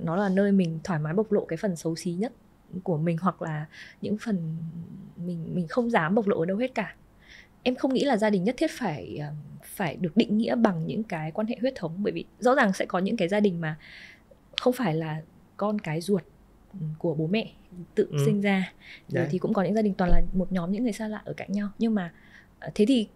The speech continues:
Speaker 1: cái gì làm nên định nghĩa gia đình thì em nghĩ đấy là chuyện, câu chuyện về, ờ, sự thoải mái về mặt tinh thần,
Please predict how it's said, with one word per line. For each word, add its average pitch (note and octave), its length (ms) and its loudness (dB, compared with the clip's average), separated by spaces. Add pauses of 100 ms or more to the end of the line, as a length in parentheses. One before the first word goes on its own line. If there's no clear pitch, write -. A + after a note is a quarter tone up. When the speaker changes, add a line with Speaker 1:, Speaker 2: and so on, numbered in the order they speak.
(140)
Speaker 1:
cái F3+ 120 2
gì G#3+ 160 0
làm F3+ 160 0
nên G3+ 160 0
định G3 100 -4
nghĩa F#3+ 100 -2
gia G#3 100 -4
đình F#3+ 220 0
thì E3+ 200 -6
em G3 180 2
nghĩ G#3 100 -2
đấy F3+ 160 0
là F#3+ 180 -2
chuyện, - 240 -4 (160)
câu G#3 140 0
chuyện F3+ 240 -2
về, D#3 320 -6
ờ, D#3 60 -10 (580)
sự - 180 -4
thoải E3+ 260 -4
mái D#3 380 -6 (280)
về F3 80 -4
mặt E3 160 -4
tinh G#3 160 2
thần, F3+ 200 -2